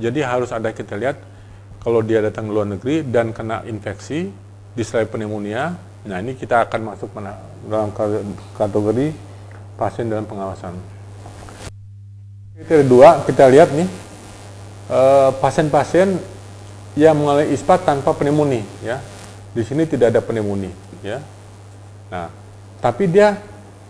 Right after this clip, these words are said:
ada faktor risiko yang berbeda.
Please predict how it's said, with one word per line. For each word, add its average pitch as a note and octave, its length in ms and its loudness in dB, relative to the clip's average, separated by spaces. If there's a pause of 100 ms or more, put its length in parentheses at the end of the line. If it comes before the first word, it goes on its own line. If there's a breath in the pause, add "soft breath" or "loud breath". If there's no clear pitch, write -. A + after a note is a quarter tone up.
(300)
ada D#3 260 4
faktor E3 440 4
risiko D#3+ 360 0
yang E3 280 6 (600)
berbeda. B2+ 640 4